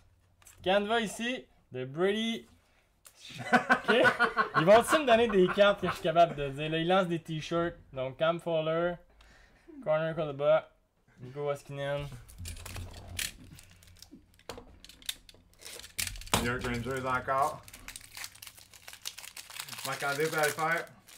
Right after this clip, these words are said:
Speaker 2: Je pense que t'as les Rangers, euh, monsieur Taillefer.
Speaker 1: Ouais, mais là, Max, c'est bon qu'il va voir toutes les cartes au complet, là.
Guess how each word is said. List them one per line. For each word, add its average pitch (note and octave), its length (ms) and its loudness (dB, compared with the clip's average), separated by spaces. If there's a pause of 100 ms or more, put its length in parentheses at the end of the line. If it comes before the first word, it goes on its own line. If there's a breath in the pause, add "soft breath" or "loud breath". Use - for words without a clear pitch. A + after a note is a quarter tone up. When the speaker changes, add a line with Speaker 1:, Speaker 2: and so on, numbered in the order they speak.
Speaker 2:
Je - 60 -20
pense F3 160 -4
que F3 80 -6
t'as D#3+ 60 -4
les D#3 80 0
Rangers, D3+ 500 -2
euh, A#2 300 -4 (120)
monsieur A#2 180 -12
Taillefer. A#2 540 -10
Speaker 1:
Ouais, B2+ 160 -2
mais B2 120 -6
là, B2+ 120 -6
Max, A#2+ 220 -8
c'est A#2 80 -16
bon C3 140 -8
qu'il A#2+ 120 -14
va A2 60 -10
voir G#2+ 140 -8
toutes B2 220 -14
les A2+ 120 -12
cartes A2+ 240 -12
au A2 60 -12
complet, A2+ 420 -10
là. A#2 100 -8